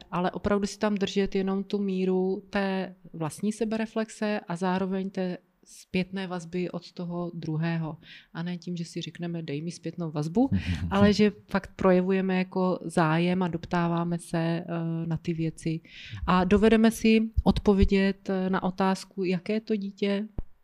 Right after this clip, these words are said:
Speaker 1: moje vlastně je, protože někdy je nám nastavením bližší a tím pádem mu třeba lépe prostě rozumíme tak nějak, eh, přirozeně. A někdy si musíme tu cestu opravdu hledat, protože to nastavení je trošku jiné.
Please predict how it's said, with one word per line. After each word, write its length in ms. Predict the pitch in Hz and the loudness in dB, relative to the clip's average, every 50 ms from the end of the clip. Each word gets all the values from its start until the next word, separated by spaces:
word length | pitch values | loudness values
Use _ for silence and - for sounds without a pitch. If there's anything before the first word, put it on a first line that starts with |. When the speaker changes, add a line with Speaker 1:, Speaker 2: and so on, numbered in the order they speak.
| _ _ - | _ _ 0
Speaker 1:
moje 260 | 180 185 180 185 185 | 2 4 4 4 2
vlastně 500 | 185 185 180 - - - 170 160 156 156 | 0 -2 -4 -4 -6 -4 -2 -2 0 0
je, 100 | 175 226 | -2 -2
protože 380 | 226 - - - 180 180 180 196 | -2 -2 -2 -2 -2 -2 0 0
někdy 260 | 196 185 180 175 196 | 0 0 0 0 2
je 100 | 196 190 | 2 2
nám 160 | 190 185 185 185 | 2 2 0 0
nastavením 600 | 185 170 - - 180 175 190 190 196 190 185 170 | -2 -2 -2 -2 -2 0 0 0 0 0 0 0
bližší 420 | 170 165 - - - - 214 262 | 0 0 -2 -2 -2 2 2 4
a 60 | 233 | 4
tím 180 | - - 196 185 | 2 0 -2 -2
pádem 260 | 185 185 180 180 180 | -2 0 0 0 -2
mu 80 | 185 180 | -4 -4
třeba 300 | - - 180 175 180 180 | -6 -8 -6 -4 -4 -2
lépe 440 | 170 165 170 165 185 185 185 180 170 - - 180 185 - | -2 -2 -2 -2 -4 -4 -2 -4 -4 -6 -8 -12 -14 -12
prostě 320 | - 214 - - - 196 | -10 -10 -8 -2 0 4
rozumíme 560 | 180 185 170 175 185 180 180 180 185 185 180 175 | 4 4 4 4 2 2 2 2 2 2 2 0
tak 200 | - 180 - - | 0 -2 -2 0
nějak, 420 | 185 180 175 180 - - - 190 | 0 2 2 2 0 -2 -2 0
eh, 240 | 180 175 175 170 170 | 0 2 0 0 -2
přirozeně. 600 | - - - 185 196 196 202 220 220 226 240 247 - - - - - - - - - | 0 2 2 4 4 4 2 2 2 2 0 -2 -4 -10 -16 -16 -16 -16 -18 -12 -6
A 80 | - 185 | -4 -2
někdy 260 | 196 202 196 202 214 | 0 0 0 0 0
si 140 | 202 - 214 | 0 2 2
musíme 380 | 214 233 226 - 254 247 220 - | 2 2 2 4 6 6 6 6
tu 120 | - 180 | 4 0
cestu 320 | - - 175 - - - | 0 -2 -4 -4 -4 -4
opravdu 400 | - - - - 185 175 175 190 | -4 -2 -2 -2 0 0 2 4
hledat, 440 | 180 180 180 180 180 180 180 190 - | 4 4 4 4 4 4 2 2 0
protože 600 | - - - 180 - - 185 180 185 185 180 180 | -2 -2 -2 0 0 -2 -2 0 0 0 0 0
to 120 | 180 - 180 | 0 -2 -2
nastavení 540 | 180 170 - - 185 175 180 185 185 185 185 | -2 -4 -4 -6 -6 -6 -4 -4 -2 -2 -2
je 80 | 180 | -4
trošku 440 | 175 - 180 - - - - 196 185 - | -4 -4 -6 -8 -8 -4 -2 -2 -2 -2
jiné. 440 | - 175 165 170 160 151 143 147 | -2 -2 -2 0 0 0 -2 -4